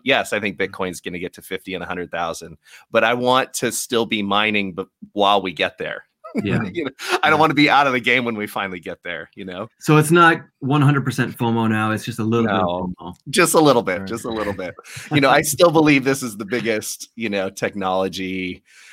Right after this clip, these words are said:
Speaker 1: uh, shift we're gonna see. You know, I, I, the internet was the big one that I didn't capitalize on, and as this was coming around, I thought,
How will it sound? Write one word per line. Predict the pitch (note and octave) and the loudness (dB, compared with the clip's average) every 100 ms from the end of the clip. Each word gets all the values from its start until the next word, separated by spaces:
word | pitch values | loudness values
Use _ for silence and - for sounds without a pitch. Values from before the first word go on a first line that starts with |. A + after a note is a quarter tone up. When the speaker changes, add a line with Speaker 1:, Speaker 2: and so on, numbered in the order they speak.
| - _ - | -20 _ -2
Speaker 1:
uh, | G2 D#2+ | 0 0
shift | - B2+ G#2 G2 | 0 2 0 0
we're | G2 | -4
gonna | F2 F2 | -2 -6
see. | - D2 B1 - _ | -6 -8 -10 -14 _
You | - F2+ | -12 -6
know, | E2+ | -4
I, | E2+ F2+ _ | -4 -4 _
I, | F2 E2 _ - | -8 -8 _ -6
the | G2+ | -2
internet | G#2 G2 F#2+ | 0 0 0
was | F#2 - | -4 -6
the | |
big | E2 F#2+ | -4 -4
one | F#2 F#2 | -2 -2
that | F2+ | -2
I | E2+ | -4
didn't | D#2+ G2 F2+ | -4 -6 -6
capitalize | - D#2+ F2+ F2+ F2+ E2+ | -6 -6 -4 0 0 -2
on, | F2 E2+ F#2 - | -4 -4 -4 -6
and | F#2 | -6
as | F2 E2+ | -6 -8
this | E2 F2 | -10 -10
was | - | -8
coming | G2 F2 E2+ | -6 -6 -6
around, | E2 E2 | -6 -6
I | E2 | -6
thought, | F2 | -6